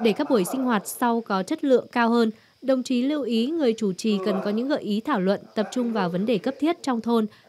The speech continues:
để chi bộ bàn bạc, thống nhất, triển khai thực hiện. Đề nghị Đảng ủy xã tiếp tục tăng cường sâu sát cơ sở, nắm tình hình địa bàn, tìm hiểu tâm tư nguyện vọng của đảng viên và nhân dân,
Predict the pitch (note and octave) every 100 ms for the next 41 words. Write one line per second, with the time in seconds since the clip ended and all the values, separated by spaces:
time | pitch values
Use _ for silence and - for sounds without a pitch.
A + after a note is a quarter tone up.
0 | - A3 F#3+ E3+ A#3+ G#3+ - F#3+ F3 E3+
1 | D#3+ - _ G3 F3+ B3+ D#4+ - B3+ F3+
2 | G3 F#3 E3+ F#3 E3+ - - - - -
3 | _ B3+ C4+ C#4 A#3+ G#3+ F#3+ G3 E3 G#3+
4 | A3 F4 - B3+ - C#4 C4+ C4 A#3+ G3+
5 | G3+ C4 B3 D#4+ F4 C#4 B3 B3 F#3+ E3+
6 | - - A3+ A#3+ E4 C4+ G#3+ A3 G3 F#3+
7 | F3 - - - C4+ B3+ G3 A3+ C4+ C4
8 | C4+ B3+ G3+ G#3+ A3+ - A3 G#3+ G3 D#3+
9 | A3+ A#3 A3+ F#3 F3 A3+ A3